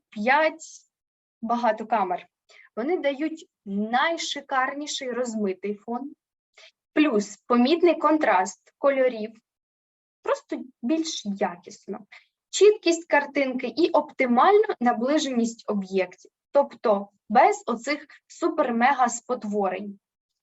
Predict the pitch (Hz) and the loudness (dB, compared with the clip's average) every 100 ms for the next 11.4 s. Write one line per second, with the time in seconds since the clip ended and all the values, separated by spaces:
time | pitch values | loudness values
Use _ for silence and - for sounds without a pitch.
0 | - _ - 220 220 - 277 247 - - | -20 _ -2 0 0 -2 -6 -8 -12 0
1 | 277 - - 381 359 - _ _ - 339 | 0 2 2 4 4 -4 _ _ 4 8
2 | 330 220 311 339 302 302 226 233 294 302 | 8 6 4 6 4 0 -4 -4 -2 0
3 | 247 247 240 233 254 254 254 - - 277 | -2 -2 -2 2 4 2 0 -18 -6 -2
4 | 277 285 294 - 311 294 262 254 247 220 | 0 2 0 2 -2 -2 -2 0 0 -2
5 | 240 - 349 370 254 269 247 214 220 240 | -8 -4 0 0 0 2 2 2 -2 -8
6 | 240 247 226 240 269 349 392 - 220 - | -4 -2 -2 -2 2 2 2 -4 -12 -12
7 | - 247 359 240 214 196 _ _ _ - | 0 4 4 2 -2 -2 _ _ _ -8
8 | 226 214 214 220 220 302 320 - 233 - | -4 2 2 0 -8 -8 -10 -12 -6 0
9 | 214 226 247 240 311 302 247 240 254 - | 0 0 -4 -4 -4 -4 -2 2 2 0
10 | 233 233 - 247 262 294 269 214 196 220 | -10 -10 -8 -2 0 0 0 -2 -2 -2
11 | 269 302 214 | -4 -4 -6